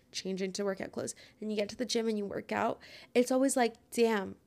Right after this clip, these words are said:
this was a good time. I had fun. I feel good. Why was I procrastinating?" And then you regret that knot in your stomach that you got from procrastinating.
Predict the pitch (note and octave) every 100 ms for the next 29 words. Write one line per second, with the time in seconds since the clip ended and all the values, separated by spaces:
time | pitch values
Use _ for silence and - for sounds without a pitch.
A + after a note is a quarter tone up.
0 | - A3+ A3+ D4 D4 A#3 B3 A#3 - A3
1 | G3+ G3 - F#3+ G3+ B3+ - G#3 G#3 G#3
2 | G3 - G#3+ B3+ C4 G#3+ G3+ F#3+ G3 -
3 | - - - - _ _ _ _ - F#3+
4 | G3 A3+ C#4+ D#4 D#4 C4+ A#3 A3+ A3+ G3+
5 | F#3+ G3 - - _ _ _ _ _ -
6 | A#3+ A#3+ B3 B3 A3+ A3+ B3 B3+ G3 -
7 | _ G3+ G3 G#3+ A#3+ G3+ F#3 F3+ G#3 G3+
8 | G3 F#3 F3+ F#3 F#3 - G3 F3+ F#3+ -
9 | _ - A#3+ A#3 D#4 D#4+ - - - -